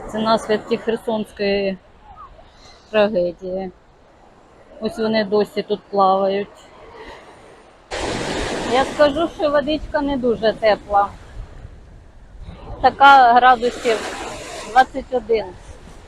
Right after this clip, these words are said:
не більше. Ну, люди все одно купаються. Я не знаю. Ні, я, звісно,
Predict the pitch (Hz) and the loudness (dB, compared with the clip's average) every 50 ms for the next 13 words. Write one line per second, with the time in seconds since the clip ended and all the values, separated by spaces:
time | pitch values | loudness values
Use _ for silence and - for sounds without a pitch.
0 | - - 233 233 233 220 240 233 226 220 220 - - - - 214 - - - 330 | -18 -14 -12 -12 -12 -8 -6 -6 -6 -6 -6 -10 -8 -6 -4 -4 -4 -4 -6 -4
1 | - - - - - - - 285 - - - - - - - - - 254 247 254 | -2 0 0 0 0 0 -2 -6 -8 -8 -8 -8 -8 -8 -10 -8 -2 2 2 4
2 | 277 285 269 277 277 262 254 247 233 254 - - - - 285 285 - - - - | 4 4 4 4 4 4 4 2 0 -2 -2 0 0 0 0 0 -2 -2 0 2
3 | 254 247 240 - 247 254 254 233 - - - - 220 214 208 202 196 190 196 - | 4 4 4 2 2 0 0 0 -2 -4 -6 -2 2 4 4 4 4 2 -2 -4
4 | - - - - - - - - - - - - - - - - - 330 - - | -6 -4 -2 -2 -2 -4 -10 -16 -16 -18 -18 -16 -14 -14 -12 -12 -12 -12 -12 -12
5 | - - - - - - - - - - 220 226 226 233 240 226 - - 247 240 | -12 -14 -16 -16 -14 -12 -10 -8 -6 -2 0 0 0 0 -2 -6 -4 2 4 6
6 | 240 226 226 220 214 208 214 - - - - - - - - - 427 392 311 254 | 6 6 6 4 4 2 0 -4 -8 -12 -14 -16 -16 -14 -12 -4 0 0 2 4
7 | 247 269 285 294 285 294 330 349 - - 339 320 | 6 6 6 4 2 0 -4 -4 0 2 0 0